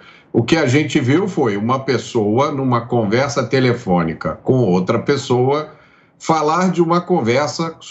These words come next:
com uma terceira pessoa. E mesmo que essa conversa realmente tenha ocorrido, na conversa não houve nada demais. É, como eu mencionei ontem mesmo no meu Twitter,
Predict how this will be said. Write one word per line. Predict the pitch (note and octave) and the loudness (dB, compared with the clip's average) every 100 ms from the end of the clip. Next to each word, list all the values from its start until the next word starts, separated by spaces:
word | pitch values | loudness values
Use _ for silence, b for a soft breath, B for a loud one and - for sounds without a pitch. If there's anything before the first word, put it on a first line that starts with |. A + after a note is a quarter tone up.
| - | -4
com | D3 | 0
uma | D#3+ F#3 F3+ | 4 4 2
terceira | F3+ D#3+ - - F3 G#3+ A3 | 0 -2 -2 0 0 0 -2
pessoa. | G#3 F#3+ - D3 C3 F2 C#2+ _ _ _ _ _ D3 | -2 0 0 0 0 -2 -8 _ _ _ _ _ 2
E | |
mesmo | F3 F3 A#3+ A3+ G#3+ | 4 4 2 0 0
que | F3+ | 0
essa | D#3+ D3+ | 0 -2
conversa | - B2 G#2+ A2+ - F#2 - | -2 0 2 0 -2 -4 -2
realmente | A2 D3 F3+ A2+ B2+ - - | 2 2 2 0 0 -2 -2
tenha | B2+ A2 | 0 0
ocorrido, | - F#2 G2 D#3 F3 | 0 -2 0 0 2
na | E3 F3 | 2 2
conversa | F3+ A#2+ D3 D3 F3+ - - | 0 2 0 -2 -10 -10 -4
não | E3 | 0
houve | A2+ A#2+ D3 | 2 2 2
nada | B2 G#2 A2+ B2 | 2 2 2 0
demais. | A#2+ B2 E2+ D2 - - B B B B B - | 0 0 0 -2 -10 -16 B B B B B 0
É, | - G#2 | 2 4
como | G2 - C3+ | 2 2 4
eu | C3 | 4
mencionei | C#3 C#3 C#3+ A#2 B2 B2+ G#2 | 2 2 0 2 4 2 0
ontem | F#2 G#2+ C3+ D3+ - G#2+ | -2 0 2 0 0 -2
mesmo | G2 B2 A#2+ G2+ | 2 2 0 -2
no | G#2 G2+ | -2 0
meu | A#2 F#2 | 0 0
Twitter, | G2+ A#2 C#3+ G#2 G2+ E2 | 0 2 2 0 -2 -2